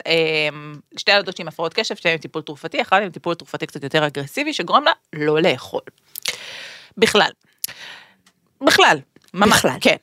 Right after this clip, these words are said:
Speaker 1: ואתמול בערב, שהסתכלתי בתסכול על, אה, קערת ה-, על קופסת האוכל שלה, ועל העובדה שמעבר לזה שהיא לא אכלה בבית הספר, היא גם לא אכלה צהריים, ועכשיו שהגשתי לה ארוחת ערב, הייתי צריכה להאכיל אותה ב-, ב-,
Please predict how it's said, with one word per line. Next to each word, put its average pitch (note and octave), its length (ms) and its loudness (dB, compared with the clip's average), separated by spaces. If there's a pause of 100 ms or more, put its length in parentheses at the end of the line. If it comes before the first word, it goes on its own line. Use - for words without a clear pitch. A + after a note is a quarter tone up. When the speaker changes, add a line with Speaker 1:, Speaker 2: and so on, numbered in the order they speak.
(600)
Speaker 1:
ואתמול F3+ 600 4
בערב, C4 320 6
שהסתכלתי G#3+ 580 0
בתסכול A3 800 2 (100)
על, F3+ 100 8 (260)
אה, E3 360 4
קערת E3+ 460 4
ה-, E3+ 500 6
על F3 80 0
קופסת - 360 0
האוכל A3+ 280 6
שלה, E3 340 4
ועל D#3 140 4
העובדה E3 320 2
שמעבר F#3+ 380 2
לזה F#3 180 0
שהיא F#3 180 0
לא G3 80 8
אכלה F#3+ 220 4
בבית F3 260 2
הספר, F#3+ 360 0
היא E3 100 -2
גם E3+ 120 0
לא G3 80 6
אכלה F3+ 200 2
צהריים, F#3 440 2
ועכשיו F3 200 -2
שהגשתי F3+ 460 2
לה F3 60 6
ארוחת E3 380 4
ערב, G3 220 6
הייתי F3 180 2
צריכה - 200 4
להאכיל F3+ 320 4
אותה F3+ 180 2
ב-, E3 100 0 (200)
ב-, D3+ 320 2